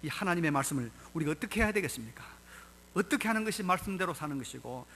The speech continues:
어떻게 말씀에 대한 반응을 보여야 될까요? 본문에는 우리에게 몇 가지 원리를 가르쳐 주고 있습니다. 첫째는 본문 일 절에 이런 말씀이 있습니다. 일 절에 "이는 곧 너희의 하나님 여호와께서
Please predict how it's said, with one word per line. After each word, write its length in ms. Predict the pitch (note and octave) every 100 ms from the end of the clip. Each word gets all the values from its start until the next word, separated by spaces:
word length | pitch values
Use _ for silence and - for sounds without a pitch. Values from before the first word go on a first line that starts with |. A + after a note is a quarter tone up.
| -
어떻게 320 | F#3+ C4 B3+
말씀에 380 | G#3 G3 G3+ F#3
대한 260 | E3+ E3 C3+
반응을 340 | D3+ F#3 E3+
보여야 200 | D3 C#3
될까요? 440 | C3+ A#2 B2+ A3+ - - - - - - - - - - - - - - - - - - -
본문에는 360 | C#3+ C3+ C3 B2
우리에게 420 | C3+ C3 B2 G#2+ C3
몇 140 | C#3+
가지 300 | D3+ A#2+ A2 - - - - -
원리를 420 | E3+ G#3 C3 G#2 G#2+ - - - - - - - -
가르쳐 320 | A#2 C3 A#2+
주고 240 | D3+ B2+
있습니다. 420 | G#2+ - A#2 A#2+ - - - - -
첫째는 420 | A3+ A3 E3 F#3+ - - - -
본문 200 | F#3 F3+
일 100 | F#3
절에 160 | F#3 F3+
이런 140 | F#3+
말씀이 280 | F#3 E3+ F3+
있습니다. 460 | E3 F3+ F#3+ G#3+ E3+
일 120 | E3+
절에 240 | E3+ C#3 - - - - A#3
"이는 240 | A#3 F3+
곧 180 | F#3 F3+ - - - - - -
너희의 440 | E3 G#3 G#3+ G3
하나님 480 | - F#3 F3 E3+ E3
여호와께서 560 | D#3 C#3+ C3+ B2+ B2